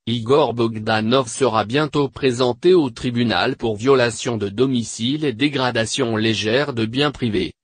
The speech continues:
comme le rapporte Le Parisien. Pour Télé Loisirs, le jumeau d'Igor Bogdanov, Grika Bogdanov s'est confié sur cette affaire.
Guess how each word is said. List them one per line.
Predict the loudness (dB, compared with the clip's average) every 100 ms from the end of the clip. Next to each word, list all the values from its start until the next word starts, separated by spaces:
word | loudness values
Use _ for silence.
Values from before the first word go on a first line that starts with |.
| _
comme | -4 0 2
le |
rapporte | 2 2 2 0 0 0
Le | 0 0
Parisien. | 0 0 0 -4 -8 -12 -16 _ _ _ _ _ -2
Pour | -2 0
Télé | -2 0 0
Loisirs, | 2 0 0 -2 -6 -8 -14 _ -4
le | 2 2
jumeau | 2 -2 0 0
d'Igor | -2 -8 -2 0 0
Bogdanov, | 0 0 0 -2 0 0 -2 -2 -4 -6 -12
Grika | -4 -4 0 0
Bogdanov | 2 -2 -2 -2 0 0 0
s'est | -2 -10
confié | -4 -2 -2 -4 -2 -2
sur | -2 -6
cette | -6 -6
affaire. | -6 -6 -10 -10 -14 -18